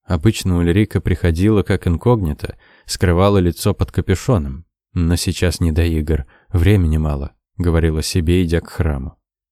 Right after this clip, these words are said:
Её встретила послушница, затем вышла Килия, жрица Бавнап, и уже пройдя двор и войдя во внутренний дворик, где журчали ручьи, к ней подошла Куэрин,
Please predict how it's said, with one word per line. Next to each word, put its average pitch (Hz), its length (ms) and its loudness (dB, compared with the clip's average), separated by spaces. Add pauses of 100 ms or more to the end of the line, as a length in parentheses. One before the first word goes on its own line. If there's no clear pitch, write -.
(340)
Её 110 360 2
встретила 127 540 0
послушница, 85 920 -4 (100)
затем 90 400 0
вышла 87 320 -2
Килия, 113 480 2 (120)
жрица 101 500 0
Бавнап, 92 480 0 (280)
и 98 100 0
уже 92 220 4
пройдя 120 380 2
двор 107 400 0 (180)
и 92 120 0
войдя 87 280 2
во 90 120 4
внутренний 85 560 2
дворик, 104 560 0
где 104 180 -4
журчали 107 500 0
ручьи, 98 560 -2 (280)
к - 80 -4
ней 135 200 4
подошла 127 500 0
Куэрин, 78 680 0